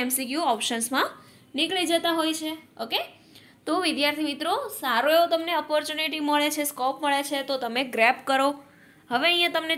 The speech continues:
ચેપ્ટર વાઇઝ આપેલા છે, તો ટોટલ તેર ચેપ્ટર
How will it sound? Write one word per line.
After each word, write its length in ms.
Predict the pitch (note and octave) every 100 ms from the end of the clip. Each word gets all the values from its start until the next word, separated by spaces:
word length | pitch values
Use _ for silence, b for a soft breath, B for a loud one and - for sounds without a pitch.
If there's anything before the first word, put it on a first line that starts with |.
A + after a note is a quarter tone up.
| C#4+
ચેપ્ટર 320 | C4 C4 C#4+ C#4+
વાઇઝ 180 | C#4+ C4+
આપેલા 340 | C4+ C#4 C4+ C4+
છે, 160 | C#4 - - - _ - -
તો 120 | B3 C4 C#4 -
ટોટલ 440 | C4 B3+ B3+ C4 C4
તેર 160 | C4 C4 C4
ચેપ્ટર 300 | A#3+ B3 C4